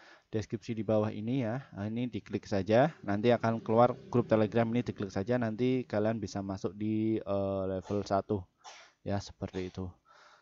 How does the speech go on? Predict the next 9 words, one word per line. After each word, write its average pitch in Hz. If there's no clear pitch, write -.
Ah, 92
apa 117
bedanya, 123
Min, 139
antara 123
grup 110
Telegram 107
dan 107
juga 101